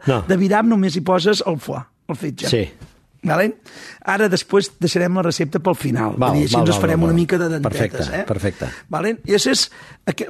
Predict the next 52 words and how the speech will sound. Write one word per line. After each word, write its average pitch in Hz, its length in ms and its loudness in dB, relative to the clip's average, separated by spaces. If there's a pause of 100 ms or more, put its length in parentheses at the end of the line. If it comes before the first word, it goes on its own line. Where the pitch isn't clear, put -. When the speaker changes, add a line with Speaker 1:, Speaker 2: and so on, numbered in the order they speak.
Speaker 2:
parlem 202 260 0
una 226 140 -2
mica 202 180 -2
d'aquesta 190 380 -2
cuina 196 240 0
del, 190 100 4
eh, 151 800 -2 (340)
que 160 140 -2
la 156 100 0
gent 175 160 2
a 180 60 2
vegades 170 320 0
pensa 160 320 -2
per - 160 -4
Sant 143 180 -4
Esteve. 147 380 -2 (260)
És - 80 -8
a 165 60 -2
dir, 165 100 -2
Sant 175 160 -2
Esteve 165 240 0
hi 147 80 -2
pot 151 160 -2
haver 170 140 -2
el 160 80 -4
caneló 196 320 2
que 151 100 2
vulguis. 180 400 0 (240)
És - 80 -12
a 165 80 0
dir, 160 140 2 (260)
normalment 170 380 2
els - 80 -4
canelons 175 480 2
porten 156 320 0
ceba, 196 400 -2 (580)
porten 160 320 0
pastanaga, 180 600 0 (680)
porten 185 380 0
tomàquet, 190 640 0
jo 180 160 4
n'hi 175 100 2
poso 170 300 2
i - 20 0
el 156 80 -2
Carles 156 320 -4
no 151 80 -2
n'hi 139 140 -4
posa. 180 340 0 (240)
Speaker 1:
Sí. 107 140 0 (400)
Speaker 2:
Eh, 190 400 4
després, 185 380 2